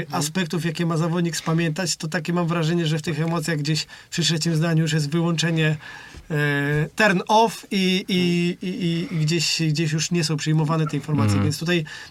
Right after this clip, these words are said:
Speaker 2: no ale raczej to, to też nie jest twoja rola, nie? Ty musisz jak najwięcej tych
Speaker 3: Tak, no.
Speaker 2: informacji przekazać, a niech trener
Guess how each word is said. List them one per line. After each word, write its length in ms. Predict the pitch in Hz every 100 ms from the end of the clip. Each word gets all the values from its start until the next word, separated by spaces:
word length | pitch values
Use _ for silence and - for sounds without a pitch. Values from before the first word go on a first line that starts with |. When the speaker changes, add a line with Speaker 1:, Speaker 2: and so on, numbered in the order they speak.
| -
Speaker 2:
no 80 | 170
ale 180 | 185
raczej 220 | 185 180 156
to, 100 | 160
to 140 | 180
też 220 | 151 170 180
nie 80 |
jest 140 | 170 151
twoja 180 | 165 160
rola, 200 | 156 135
nie? 200 | 139 151
Ty 100 | 156
musisz 220 | 156 151
jak 100 | 147
najwięcej 320 | 160 160 175
tych 120 | -
Speaker 3:
Tak, 80 | 120
no. 60 | 113
Speaker 2:
informacji 260 | 113 151 151
przekazać, 640 | 165 156 170 151 190 - -
a 80 |
niech 180 | 156 160
trener 420 | - 175 170 160